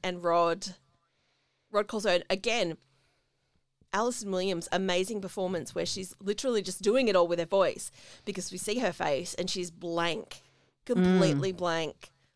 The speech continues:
Speaker 1: like nothing's there. She's the creepiest of the whole family.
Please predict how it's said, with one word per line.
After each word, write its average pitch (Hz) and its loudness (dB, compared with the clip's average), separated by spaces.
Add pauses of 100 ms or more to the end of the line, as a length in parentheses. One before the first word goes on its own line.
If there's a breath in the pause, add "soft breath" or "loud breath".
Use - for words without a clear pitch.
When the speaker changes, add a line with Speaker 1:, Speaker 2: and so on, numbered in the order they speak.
Speaker 1:
like 190 -4
nothing's 185 -2
there. 165 0 (640)
She's - -4
the 269 2
creepiest 202 0
of 185 -6
the 175 0
whole 170 -2
family. 156 -6